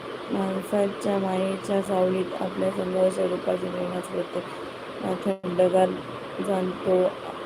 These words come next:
आत्म्याची अग्निला. तुम्ही ज्या भावाने त्या भरून ठेवतो तुमचा स्वभाव. हाय दीदी, हाय. हाय निलेश दादा, नमस्कार. का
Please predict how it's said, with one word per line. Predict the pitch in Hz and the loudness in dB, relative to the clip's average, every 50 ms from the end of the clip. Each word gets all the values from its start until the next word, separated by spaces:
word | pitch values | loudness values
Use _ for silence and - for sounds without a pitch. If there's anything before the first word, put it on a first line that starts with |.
| - - 95 | -6 -4 -4
आत्म्याची | 98 92 92 92 92 90 92 95 95 - - - - 92 92 | -4 -4 -6 -8 -6 -6 -6 -6 -6 -6 -8 -6 -4 -4 -4
अग्निला. | - - - 170 170 180 180 180 175 180 180 175 170 - - - - - - - - - - | -2 -4 -4 -4 -4 -6 -4 -4 -2 -2 -2 -2 -4 -6 -8 -10 -10 -10 -10 -10 -10 -8 -6
तुम्ही | 196 185 185 190 190 185 | -2 0 0 2 0 2
ज्या | 180 196 190 190 | 4 6 4 6
भावाने | 185 208 196 180 180 180 180 180 180 185 185 202 220 - - - - - - - | 6 4 4 4 4 4 4 2 0 0 0 -2 -4 -6 -10 -10 -10 -10 -6 -4
त्या | 202 190 185 - - 190 185 185 | -4 -4 -4 -4 -2 0 0 2
भरून | 185 196 185 175 180 175 175 | 4 2 2 2 2 0 -2
ठेवतो | 175 - - 190 180 170 - - 180 180 - - - - - - - - - - - - - - - - - - - - - - - - - - | -6 -6 -6 -6 -6 -4 -6 -6 -6 -6 -6 -10 -10 -10 -10 -10 -10 -8 -10 -10 -10 -10 -10 -10 -10 -10 -10 -10 -8 -8 -8 -8 -8 -10 -8 -6
तुमचा | - 208 185 180 185 190 | -4 -4 -2 2 2 0
स्वभाव. | 190 - - 190 180 180 185 185 190 185 - - - - - - - - - - - - - - | 0 2 2 2 4 4 4 2 2 -4 -8 -10 -10 -10 -10 -8 -8 -8 -8 -8 -10 -10 -6 -2
हाय | 208 202 202 214 | 2 4 4 6
दीदी, | 202 214 208 202 208 | 6 4 4 6 6
हाय. | 208 208 202 202 196 190 190 196 202 - - - 202 | 6 8 8 8 8 6 4 2 -2 -4 -6 -8 -6
हाय | 202 202 202 202 | -4 -2 0 0
निलेश | 202 202 190 190 196 196 190 | 2 2 2 4 4 4 4
दादा, | 196 190 185 190 | 2 0 2 0
नमस्कार. | 190 190 190 190 185 185 - - 190 190 185 185 - - - - - - - - - - - - - | 0 0 0 -2 -2 -2 -4 -4 -2 -2 -2 -4 -8 -10 -12 -10 -10 -10 -10 -10 -10 -10 -10 -4 -2
का | 202 196 190 190 | 0 0 0 0